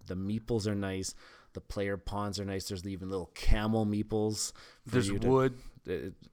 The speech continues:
Speaker 1: and they're, the,
Speaker 2: Yeah.
Speaker 1: the tiles are a nice thickness.
Speaker 2: Yeah.
Speaker 1: Um, the, the, the, well, it's
Speaker 2: Well,
Speaker 1: got
Speaker 2: they've,
Speaker 1: these
Speaker 2: they've been known, I think they've created this for themselves, that their name is synonymous with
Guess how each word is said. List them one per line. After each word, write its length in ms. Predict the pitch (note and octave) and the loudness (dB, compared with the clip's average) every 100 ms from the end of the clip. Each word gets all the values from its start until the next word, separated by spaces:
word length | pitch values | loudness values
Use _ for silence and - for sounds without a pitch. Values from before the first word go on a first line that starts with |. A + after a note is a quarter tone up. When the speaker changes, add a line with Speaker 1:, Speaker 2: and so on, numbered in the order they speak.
| - | -2
Speaker 1:
and 200 | A2 G2+ | -2 0
they're, 160 | G#2 G2 - - | 0 -2 -8 -4
the, 100 | A#2 | 0
Speaker 2:
Yeah. 120 | A2+ | 0
Speaker 1:
the 80 | G#2 | 2
tiles 420 | - A#2 A#2+ A#2 | 2 4 4 4
are 140 | A2+ | 2
a 60 | G#2 | 0
nice 380 | G#2 G#2 - - - | -2 -2 -4 -6 10
thickness. 640 | - - B2 A#2 - - | 10 10 4 2 0 0
Speaker 2:
Yeah. 180 | B2 A2+ - - - - _ - | 4 2 2 -12 -20 -20 _ -10
Speaker 1:
Um, 480 | E2+ E2+ E2+ E2+ E2 | -6 -6 -6 -6 -6
the, 160 | E2 - | -8 -6
the, 120 | E2 | -10
the, 120 | - - _ _ _ | -10 -14 _ _ _
well, 120 | - | -10
it's 40 | F3+ | 0
Speaker 2:
Well, 60 | |
Speaker 1:
got 200 | F#3 C4+ | 4 4
Speaker 2:
they've, 0 | A#3+ - - - | 4 0 -10 -12
Speaker 1:
these 80 | E3 | 0
Speaker 2:
they've 240 | A3 A#3+ | 4 6
been 300 | G#3+ B3 G3+ | 8 8 8
known, 500 | D#3 D3 C#3+ D#3+ G#3 - | 6 6 6 4 0 0
I 80 | C3+ | 0
think 240 | B3+ A#3+ | 2 2
they've 180 | B3 - | 0 0
created 600 | - E3+ D#3+ D3 D3+ C#3 | 2 4 6 4 4 2
this 240 | A#2+ C3+ - | 2 2 2
for 220 | - C3 | 0 2
themselves, 720 | A2+ G2+ - D#3+ B2+ A2+ G2+ | 2 2 4 6 6 4 0
that 340 | A#2 G#2+ A2 | 2 2 4
their 220 | A#2+ D#3+ C#3+ | 6 8 6
name 720 | B2 C3+ E3 D3+ A2 G#2+ A2 | 4 4 4 4 4 2 0
is 100 | C3 | 2
synonymous 720 | - C3 A#2+ A2 A2 A2 - | 4 4 4 4 4 0 -2
with 460 | A2 A2 G#2 - | 0 2 0 -4